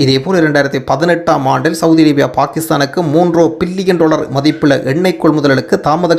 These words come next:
கட்டணம் செலுத்தும் சலுகை வழங்கியிருந்த விடயமும் குறிப்பிடத்தக்கது. ஒருபுறம் இருக்க,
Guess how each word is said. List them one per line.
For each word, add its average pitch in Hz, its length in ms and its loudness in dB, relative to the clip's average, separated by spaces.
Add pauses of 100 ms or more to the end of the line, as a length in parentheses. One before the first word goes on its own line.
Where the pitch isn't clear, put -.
கட்டணம் 143 360 -4
செலுத்தும் 165 400 0
சலுகை 147 320 0
வழங்கியிருந்த 170 560 0
விடயமும் 135 400 -2
குறிப்பிடத்தக்கது. 151 720 -2 (1080)
ஒருபுறம் 185 460 0 (120)
இருக்க, - 380 -2